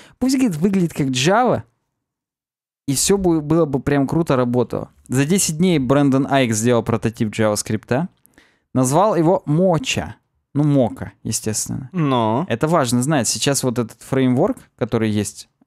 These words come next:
Speaker 2: Ну.
Speaker 1: для тестирования, кажется, он, по-моему, сейчас. Ну-ка,
Speaker 2: Ну,
Speaker 1: Моча,
Speaker 2: Мока.
Speaker 1: JavaScript. Тестинг, да, юнит-тестинг.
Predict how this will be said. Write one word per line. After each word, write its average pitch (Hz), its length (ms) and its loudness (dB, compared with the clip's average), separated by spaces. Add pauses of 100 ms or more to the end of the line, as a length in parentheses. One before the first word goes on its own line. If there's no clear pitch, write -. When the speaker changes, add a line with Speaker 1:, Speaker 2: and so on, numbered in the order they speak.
(380)
Speaker 2:
Ну. 127 200 0
Speaker 1:
для 120 160 2
тестирования, 170 640 -4
кажется, - 320 -10
он, - 180 -16
по-моему, 113 480 -6
сейчас. - 180 -14
Ну-ка, 120 160 -2
Speaker 2:
Ну, 123 180 0
Speaker 1:
Моча, 120 520 0
Speaker 2:
Мока. - 40 -10
Speaker 1:
JavaScript. 117 640 -6 (640)
Тестинг, 131 400 -2
да, 127 120 2
юнит-тестинг. 131 760 -2